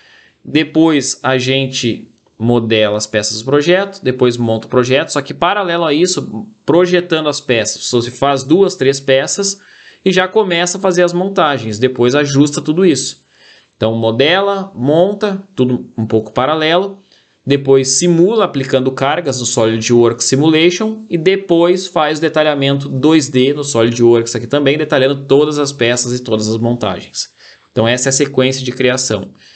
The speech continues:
Lembrando que lá dentro do meu curso Método Medinger eu ensino tudo isso. Eu pego um projeto mecânico do zero,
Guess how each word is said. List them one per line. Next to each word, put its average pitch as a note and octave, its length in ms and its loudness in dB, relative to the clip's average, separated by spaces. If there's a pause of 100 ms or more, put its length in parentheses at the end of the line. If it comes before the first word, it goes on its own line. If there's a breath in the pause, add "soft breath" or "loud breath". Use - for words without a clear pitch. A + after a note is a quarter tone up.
(300 soft breath)
Lembrando C3+ 360 2
que D#3 100 -6
lá D#3+ 220 2
dentro D#3+ 460 -2
do A#2+ 80 2
meu A#2+ 160 4
curso B2+ 340 0
Método G#2+ 320 0
Medinger A#2+ 520 0
eu B2 60 0
ensino C#3+ 380 0 (160)
tudo E3+ 420 4
isso. A#2+ 280 0
Eu F#2+ 40 -12
pego A2 240 0
um B2 60 -4
projeto A2+ 360 -2
mecânico A2+ 380 -2
do C#3 240 2
zero, D3 440 0